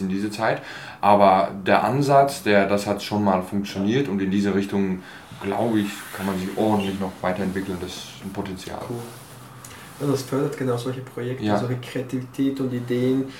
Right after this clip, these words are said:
Speaker 2: was dann ein großer Block, da kommt viel Geld, oder? Und, äh, da braucht man das gar nicht
Speaker 1: Ja.
Speaker 2: nachzudenken. Jetzt bist du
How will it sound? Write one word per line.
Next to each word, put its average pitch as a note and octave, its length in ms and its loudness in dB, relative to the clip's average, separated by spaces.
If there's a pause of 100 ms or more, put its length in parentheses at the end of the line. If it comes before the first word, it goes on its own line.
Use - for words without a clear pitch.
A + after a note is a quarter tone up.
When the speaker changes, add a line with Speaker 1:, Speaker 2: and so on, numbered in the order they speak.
(180)
Speaker 2:
was B2 140 -6
dann B2+ 120 2
ein B2 140 4
großer C#3 340 6
Block, C3+ 380 6
da A#2+ 120 0
kommt B2+ 320 -2
viel C3+ 160 0
Geld, C#3+ 400 2
oder? D3+ 360 4 (160)
Und, A#2+ 280 -6 (160)
äh, A#2+ 180 -10
da A#2+ 80 -12
braucht - 300 -10
man B2 80 -10
das - 100 -16
gar - 140 -14
nicht - 160 -14 (100)
Speaker 1:
Ja. G2+ 120 -2
Speaker 2:
nachzudenken. - 420 -6 (1700)
Jetzt B2+ 240 -4
bist - 240 -2
du F#3 360 2